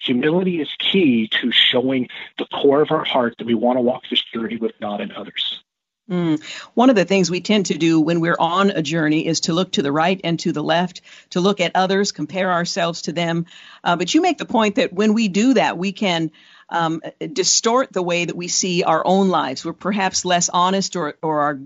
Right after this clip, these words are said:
Speaker 2: our goal is distorted, or we think less than we ought to. W-, how important is it that we not compare ourselves to others, and what do we do if that's a practice that we are in the habit of doing?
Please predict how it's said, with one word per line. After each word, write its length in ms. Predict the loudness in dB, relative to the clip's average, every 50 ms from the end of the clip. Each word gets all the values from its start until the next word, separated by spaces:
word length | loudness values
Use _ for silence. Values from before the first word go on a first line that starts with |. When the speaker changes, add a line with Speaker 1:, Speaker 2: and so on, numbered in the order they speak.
| -12 -6
Speaker 2:
our 120 | -4 -4 -4
goal 400 | -2 0 2 4 6 6 4 4
is 120 | 0 -2
distorted, 600 | -2 -2 -2 -2 -2 -2 -2 0 -2 -2 -2 -2
or 60 | -2
we 120 | -2 -2 0
think 260 | 0 -2 -2 -2 -4
less 360 | -2 0 0 2 0 0 0
than 160 | 0 0 0
we 100 | 2 2
ought 220 | 2 2 0 -2 -2
to. 180 | -4 -4 -4 -4 -6 -20 -20 -20 -20 -20 -20 -20 _ _ -18 -16 -14 -10 -8
W-, 240 | -6 -4 -4 -4 -2 0
how 260 | 2 4 4 4 4
important 420 | 4 2 2 2 -2 0 0 0 2
is 200 | 2 2 4 4
it 140 | 2 2 0
that 140 | -4 -4
we 200 | -2 -2 -2 0
not 380 | 0 0 0 0 0 -2 -4 -4
compare 340 | -6 -6 -4 -2 -2 -2 0
ourselves 500 | 0 -2 -2 -2 -2 -2 -2 -2 -4 -6
to 160 | -6 -6 -2
others, 360 | -2 -2 -2 -2 -4 -4 -4 -2
and 120 | -4 -2
what 140 | 0 0 0
do 80 | 0
we 160 | 0 0 0 0
do 300 | 0 0 2 2 2 2
if 80 | 2
that's 320 | 0 -2 -2 -2 -6 -8 _ _ _ -8
a 80 | -8 -8
practice 480 | -4 -2 -2 -2 -2 -4 -6 -8 -6
that 140 | -6 -6 -6
we 320 | -4 -4 -4 -4 -4 -6 _ _ -20 _ _ -4
are 160 | -2 0 0
in 100 | 0 0
the 80 | -2 -2
habit 320 | -2 -2 -2 -2 -2 -6
of 120 | -8 -6
doing? 400 | -6 -4 -4 -4 -4 -6 -10 -14